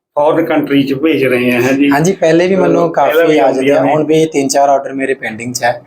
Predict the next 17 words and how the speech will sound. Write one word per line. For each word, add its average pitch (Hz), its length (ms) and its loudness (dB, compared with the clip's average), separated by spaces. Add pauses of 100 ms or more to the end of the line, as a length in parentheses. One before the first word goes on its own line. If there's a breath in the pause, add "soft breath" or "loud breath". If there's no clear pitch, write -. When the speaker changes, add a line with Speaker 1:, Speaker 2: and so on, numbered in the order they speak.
(120)
Speaker 1:
ਹਾਂਜੀ। 127 340 -2
Speaker 2:
ਤੇ 127 460 2
ਮੋਹਾਲੀ 123 340 0
ਤੋਂ 139 140 0
ਵੀ 139 140 2
ਮੈਂ 131 260 0
ਦਰਬਾਰ 123 320 0
ਸਾਹਿਬ 135 220 -4
ਦਾ 139 60 2
ਇੱਕ 135 140 -2
ਹੁਣੀ 139 180 -4
ਪਿੱਛੇ 131 280 -4
ਲਾਸਟ 120 320 -2
ਬਣਾ 117 160 -10
ਕੇ 135 120 -2
ਭੇਜਿਆ 131 300 -2
ਸੀ। 107 160 -12